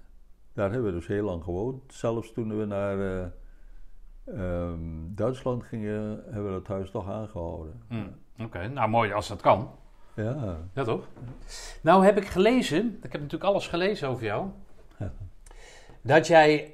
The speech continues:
Speaker 2: eh, deel hebt genomen, of je bent gevraagd als ambassadeur voor een bepaalde overheidsactie.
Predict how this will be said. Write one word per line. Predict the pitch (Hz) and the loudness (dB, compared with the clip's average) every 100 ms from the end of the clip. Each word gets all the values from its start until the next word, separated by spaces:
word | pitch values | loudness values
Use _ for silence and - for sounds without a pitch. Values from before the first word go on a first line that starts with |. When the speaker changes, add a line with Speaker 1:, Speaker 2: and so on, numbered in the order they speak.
| - - | -18 -6
Speaker 2:
eh, | 131 113 107 | -2 -2 6
deel | 170 190 | 10 12
hebt | 170 170 | 10 6
genomen, | - 156 165 175 185 | 0 4 4 4 0
of | 131 | -2
je | 131 | -2
bent | 123 113 | 0 -2
gevraagd | - 113 143 160 180 - | -4 0 6 6 6 2
als | 131 127 | 0 4
ambassadeur | 143 127 113 117 110 151 202 175 | 2 4 0 0 4 6 6 2
voor | - 156 147 | 2 4 4
een | 135 | 2
bepaalde | 123 - 143 139 131 123 120 | -2 4 8 8 6 4 4
overheidsactie. | - 165 160 104 104 92 - - - - - - - - - 120 - 113 82 | 8 8 8 4 2 2 -6 -10 -14 -16 -14 -14 -16 -4 6 6 6 -6 -8